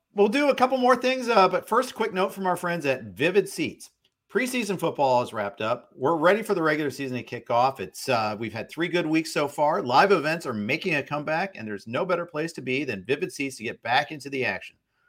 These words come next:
So grab your N F L tickets and cheer on your favorite team from the stands. Man, that feels great to say. Even better, they just launched a new and improved rewards program with free tickets for every fan.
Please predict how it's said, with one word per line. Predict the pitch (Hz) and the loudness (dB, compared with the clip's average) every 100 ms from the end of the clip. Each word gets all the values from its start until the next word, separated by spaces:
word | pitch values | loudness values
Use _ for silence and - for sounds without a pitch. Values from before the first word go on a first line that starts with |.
| _ | _
So | - 135 | -8 -6
grab | 92 127 190 277 214 | -2 6 8 8 6
your | 139 | 0
N | 110 | -2
F | 104 | -6
L | 101 90 | -8 -8
tickets | 196 190 117 - | -8 -8 -12 -12
and | 104 | -8
cheer | - - | -4 -2
on | 185 165 | 0 -2
your | |
favorite | 139 143 131 127 | -2 -2 -2 -6
team | 127 | -8
from | 127 113 | -6 -10
the | |
stands. | 104 107 82 - - _ _ _ 294 | -8 -10 -12 -16 -20 _ _ _ -2
Man, | 311 | 0
that | 143 - | 0 0
feels | 117 - | -4 -4
great | 87 - | -10 -10
to | - | -16
say. | - 62 - _ _ _ _ _ | -16 -16 -20 _ _ _ _ _
Even | 202 226 214 | 0 2 8
better, | 208 233 254 - - | 8 10 4 -2 -4
they | 135 | -4
just | 127 180 214 113 | 0 -2 -2 -6
launched | 110 120 151 - | -4 -4 -4 -10
a | 104 | -10
new | 104 120 170 | -6 -4 -2
and | 185 | -4
improved | 185 151 160 | -2 -4 0
rewards | 139 113 107 107 | 0 0 0 -2
program | 107 104 120 127 | -4 -2 -4 -6
with | - | -6
free | 170 214 | -4 -4
tickets | 131 131 165 | -4 -6 -10
for | - 92 | -6 -6
every | 87 127 | -4 -6
fan. | 151 160 104 | -6 -6 -8